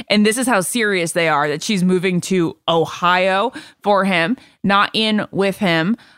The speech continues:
Uh, but she's, she'll find a place of her own close to him. And the biggest thing is that he said, "I love you," right there for the first time on stage,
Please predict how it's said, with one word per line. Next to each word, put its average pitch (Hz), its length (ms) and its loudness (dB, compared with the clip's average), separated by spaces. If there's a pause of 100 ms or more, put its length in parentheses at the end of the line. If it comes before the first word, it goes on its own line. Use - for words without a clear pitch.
(140)
Uh, 156 240 2
but 170 200 -2
she's, 170 320 -4
she'll 185 180 -2
find 170 240 0
a - 40 -2
place 165 240 -2
of 160 100 -4
her 160 160 0
own 147 240 0
close 277 320 -2
to 302 100 -2
him. 285 420 0 (1080)
And 196 160 2
the 180 80 2
biggest 175 640 -2
thing 127 380 -10 (520)
is 165 180 -2
that 143 400 -2
he 175 320 -6
said, 117 520 -4 (220)
"I 160 200 2
love 147 280 -2
you," 98 320 -6 (160)
right 165 400 -2
there 147 400 -2
for 170 60 -20
the 160 100 -2
first 208 460 -2
time 165 440 0
on 185 220 0
stage, 175 480 -2